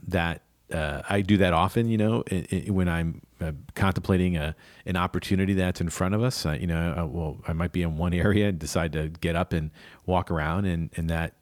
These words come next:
that, uh, allows me to maybe think a little bit more clearly. And, and, um, you know, and again, I think, uh, for folks, they have to think about what works for them.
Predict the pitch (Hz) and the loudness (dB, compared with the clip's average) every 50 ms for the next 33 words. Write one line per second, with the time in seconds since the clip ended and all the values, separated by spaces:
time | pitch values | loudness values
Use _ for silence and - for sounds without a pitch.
0 | - - - 87 80 82 82 - - - 80 78 - 92 90 87 82 82 85 85 | -20 -8 -4 -4 -2 -2 -4 -4 -4 -4 -4 -2 -2 -2 -2 0 0 0 -2 -2
1 | 80 82 87 87 85 80 80 78 82 82 - - - - - - _ _ - 90 | -2 0 0 0 0 0 0 0 -2 -4 -6 -10 -18 -20 -20 -20 _ _ -2 -2
2 | 80 87 - 101 95 85 87 82 85 82 85 76 82 80 76 - _ - - 90 | -2 0 0 -2 -2 -2 -2 -2 -2 -2 -2 -2 -2 -4 -4 -6 _ -4 -2 -2
3 | 85 80 - - - - 85 80 85 90 92 101 104 107 95 80 80 82 - - | -2 -2 -4 -6 -4 -2 0 0 0 0 0 0 0 0 0 -2 -2 -4 -6 -10
4 | - - - - - _ _ - 85 85 85 82 82 85 82 82 80 78 - - | -16 -20 -20 -20 -20 _ _ -4 -4 -2 -2 -2 -2 -2 -2 -2 -4 -4 -2 0
5 | 117 95 90 98 101 104 87 85 - - 104 98 - - - - - - - 90 | 0 2 2 2 2 2 2 2 2 2 0 0 -2 -6 -14 -20 -10 -8 -8 -8
6 | 90 - - 98 90 82 - - 110 104 95 90 - - - 92 82 82 87 87 | -6 -2 0 2 2 2 2 4 4 4 4 2 0 -2 -2 0 0 0 0 -2
7 | - - 95 90 85 - - - - - - _ - - - 107 98 101 90 85 | 0 0 0 0 0 0 -4 -12 -20 -20 -20 _ -8 -2 -2 0 0 2 0 0
8 | 82 87 95 98 85 87 87 85 90 92 - - - - - 90 80 73 80 87 | 0 2 0 0 2 2 2 2 2 0 0 -4 -4 0 0 0 2 2 0 -2
9 | 80 71 69 | -2 -4 -6